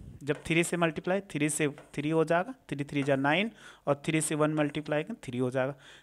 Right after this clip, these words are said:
थ्री से माइनस वन में मल्टीप्लाई कराएंगे माइनस थ्री हो जाए, ज़ीरो मल्टीप्लाई कराने पर ज़ीरो होगा, थ्री टू जा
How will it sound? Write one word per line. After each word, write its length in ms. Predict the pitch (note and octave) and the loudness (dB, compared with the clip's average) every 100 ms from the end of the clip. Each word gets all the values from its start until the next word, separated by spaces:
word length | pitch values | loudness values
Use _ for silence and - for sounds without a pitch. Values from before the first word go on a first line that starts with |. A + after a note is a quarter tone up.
| _ | _
थ्री 160 | E3 E3+ | 6 6
से 120 | F3+ | 4
माइनस 360 | E3 D#3+ E3 E3 | 2 2 2 0
वन 100 | D#3+ | -2
में 80 | E3 | 0
मल्टीप्लाई 460 | D#3 D3+ - D#3+ | -2 -2 2 4
कराएंगे 280 | D#3+ E3 F#3+ | 4 0 0
माइनस 340 | D#3+ C3 C3 | -2 0 -2
थ्री 160 | - D#3 | -4 -2
हो 80 | D#3+ | 0
जाए, 120 | G3 | -2
ज़ीरो 300 | F#3 C3+ C#3 | -4 0 2
मल्टीप्लाई 460 | D3+ D3 D3 D3+ D3+ | 2 2 0 0 0
कराने 280 | D3 C#3 C#3 | 0 0 -2
पर 60 | |
ज़ीरो 240 | A#2+ B2+ D#3 | -2 0 0
होगा, 180 | E3+ A#3 | 2 0
थ्री 240 | - C3+ | -2 -8
टू 160 | B2+ C#3+ | -4 -2
जा 160 | G3+ | -2